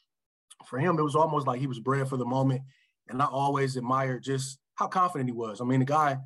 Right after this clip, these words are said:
he was a rookie, but just the way he even handled media and the way he, he, he was poised, he's very poised throughout the year. So,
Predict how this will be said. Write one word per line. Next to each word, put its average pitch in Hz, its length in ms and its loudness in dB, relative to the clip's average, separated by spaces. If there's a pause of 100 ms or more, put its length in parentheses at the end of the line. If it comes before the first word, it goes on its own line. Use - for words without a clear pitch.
(380)
he 190 80 0
was 170 120 0
a 151 60 2
rookie, 165 300 0
but 135 160 -2
just 170 160 -2
the 147 80 -2
way 160 160 2
he 165 80 -2
even 156 180 -4
handled 156 340 -4
media 151 340 -2
and 117 100 -6
the 117 40 -6
way 143 180 -2
he, 151 280 -8 (360)
he, 143 160 -8
he 156 120 0
was 139 160 0
poised, 175 400 4
he's 156 120 -6
very 170 240 0
poised 165 320 0
throughout 143 260 0
the - 60 -6
year. 147 180 -2
So, 123 320 -4